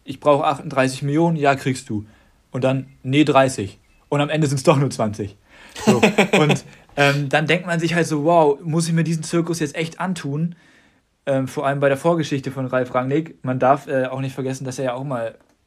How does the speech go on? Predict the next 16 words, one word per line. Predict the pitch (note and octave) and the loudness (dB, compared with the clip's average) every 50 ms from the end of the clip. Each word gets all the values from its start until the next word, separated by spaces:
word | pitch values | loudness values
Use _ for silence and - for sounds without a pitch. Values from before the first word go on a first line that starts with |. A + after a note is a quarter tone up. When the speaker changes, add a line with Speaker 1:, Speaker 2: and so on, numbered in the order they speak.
| _ _ _ _ | _ _ _ _
Speaker 1:
Burnout | - A#2 C#3 D3 D3+ B2 A#2 A2+ C3+ | -4 0 0 2 2 2 0 0 -2
hatte | - - C3+ B2 | -4 -4 -4 -6
und | A#2+ A#2 | -6 -4
so. | A#2 B2 C#3 F3+ - _ _ _ _ _ _ _ _ - | -4 -4 -4 -4 -6 _ _ _ _ _ _ _ _ -10
Da | - | -6
muss | A#2+ C3+ C3+ | -4 -4 -2
man | C3 C#3+ | 0 2
auch | C3+ F3 F#3+ F3+ | 4 4 2 2
immer | F3 F3 D#3+ E3 D3+ | 0 -2 0 2 2
noch | C3+ B2 | 0 0
mal | B2+ A#2+ A2+ | -4 -4 -6
ohne | - C#3+ E3 F3 | -4 -4 -6 -4
Flachs | E3+ - D3+ C#3+ - - | -2 -2 -4 -4 -4 -6
im | C3+ | -8
Hinterkopf | C3+ D3+ D#3+ C3 - B2 A2 - | -6 -4 -4 -4 -4 -6 -8 -8
behalten. | - B2+ A#2+ B2+ - C3 D#3 E3 | -8 -8 -8 -6 -6 -6 -8 -8